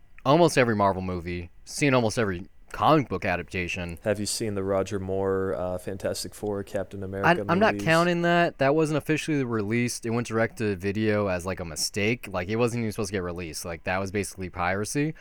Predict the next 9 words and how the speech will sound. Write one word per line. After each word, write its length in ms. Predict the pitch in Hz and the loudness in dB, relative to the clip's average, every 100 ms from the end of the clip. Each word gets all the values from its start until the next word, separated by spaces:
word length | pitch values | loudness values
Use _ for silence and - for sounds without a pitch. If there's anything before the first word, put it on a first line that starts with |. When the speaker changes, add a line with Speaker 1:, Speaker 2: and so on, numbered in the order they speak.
| - - - | -16 -20 -2
Speaker 1:
But 100 | 120 | 4
I've 140 | 123 - | 4 2
seen, 380 | - 160 151 | 0 2 4
like, 180 | 127 110 | 4 2
the 80 | 120 | 2
lesser 340 | 107 110 113 | 2 0 -2
things, 580 | 101 107 92 92 87 82 | -6 -4 -4 -6 -8 -6
like, 300 | 95 87 - | -4 -4 -4
uh, 300 | 90 87 85 | -2 0 -2